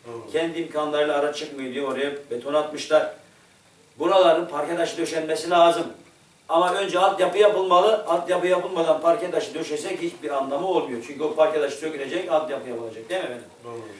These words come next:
Speaker 2: Hiçbir burada daha denk gelmedim altyapısı olan köye sayın izleyiciler. Bütün, e, büyük, e, şehirleri ziyaret ettik. Mesela Gaziantep'te altyapısız köy hemen hemen kalmamış arkadaşlar.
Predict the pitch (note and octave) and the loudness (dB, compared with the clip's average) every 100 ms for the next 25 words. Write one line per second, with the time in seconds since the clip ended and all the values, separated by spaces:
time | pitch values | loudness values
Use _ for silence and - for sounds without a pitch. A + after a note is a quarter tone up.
0 | - _ _ - G#3+ - E3+ - - - | -20 _ _ -8 -8 -2 0 0 -2 -16
1 | - D3+ D3 C#3+ D3+ D#3 E3+ F3 G#3+ A3 | -6 -4 -2 2 6 6 6 2 2 2
2 | F3+ D3+ D3 C#3 C#3 - C#3 C3+ C3 C#3 | 2 0 -2 -2 -4 -4 -6 -6 -6 -6
3 | C3 C3 C3 B2+ C3 A#2+ A#2+ A#2+ - _ | -6 -4 -4 -6 -10 -12 -12 -12 -14 _
4 | _ _ _ _ _ A2+ - _ A#2+ F#3+ | _ _ _ _ _ -20 -20 _ -14 -10
5 | E3+ E3 C#3 B2 - B2 B2+ A2+ A#2+ D#3 | -6 -6 -6 -12 -14 -12 -12 -14 -12 -12
6 | D3+ - C#3+ C3+ C3 A#2+ A2+ - - - | -12 -12 -8 -4 -2 -2 -6 -12 -18 -10
7 | C#3+ C#3 C3+ B2+ - - - - C3+ D3+ | -8 -2 -2 -2 -8 -14 -16 -6 2 4
8 | F3+ D#3+ D3 E3 E3 - - C3+ C#3+ C#3 | 4 2 -4 -6 -6 -10 -12 -8 -6 0
9 | C#3+ - F3 D3 B2+ D3 D3+ D3+ C#3 C3 | 2 2 0 -2 -4 2 2 2 -2 -6
10 | - C3 D3+ D3 D3 C#3+ C#3 D#3+ E3+ F3+ | -8 -10 -4 -2 -2 -2 -4 -4 -2 -2
11 | F3+ E3+ E3 D#3+ F3+ F3 D#3+ | -2 -4 -4 -2 -2 -2 -4